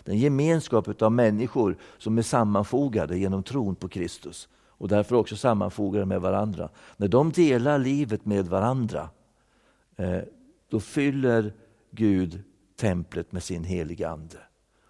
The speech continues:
Och det här kommer att hända och händer, eh, eh, tecken och under och, och kraftgärningar. För det är ett sätt för Gud att visa att han är närvarande.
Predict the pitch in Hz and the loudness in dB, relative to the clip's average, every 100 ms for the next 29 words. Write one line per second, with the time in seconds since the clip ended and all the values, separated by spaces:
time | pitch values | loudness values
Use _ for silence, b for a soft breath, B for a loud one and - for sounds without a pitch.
0 | _ - 87 98 135 - 113 90 120 151 | _ -14 -2 2 2 2 2 2 0 0
1 | - 135 107 - 76 - b b b - | 0 0 0 0 -2 -4 b b b -6
2 | 120 113 104 120 139 131 90 B B B | 0 4 4 4 4 4 4 B B B
3 | - 90 92 90 82 - B B B B | -4 0 2 2 -4 -10 B B B B
4 | B B B B B B B B B B | B B B B B B B B B B
5 | - 110 110 98 101 104 - 147 143 143 | -8 -4 -2 -2 -4 -10 4 6 6 4
6 | 135 131 123 107 110 113 120 - 110 139 | 6 8 8 6 6 6 6 2 0 6
7 | 117 - 104 98 90 90 90 90 95 104 | 4 4 0 2 2 -4 -6 -8 -2 2
8 | 113 107 - - - 139 143 - 113 95 | 2 2 -8 -4 0 0 0 -4 -2 0
9 | 92 90 82 - 101 90 104 90 - - | 0 -2 -4 -4 -4 -2 -4 -2 -4 -4
10 | 85 - _ _ _ _ _ _ _ _ | -4 -8 _ _ _ _ _ _ _ _
11 | _ _ - _ - 98 104 95 95 95 | _ _ -20 _ -12 -4 -2 0 0 0
12 | 92 90 101 104 90 82 | -2 -4 -4 -4 -6 -10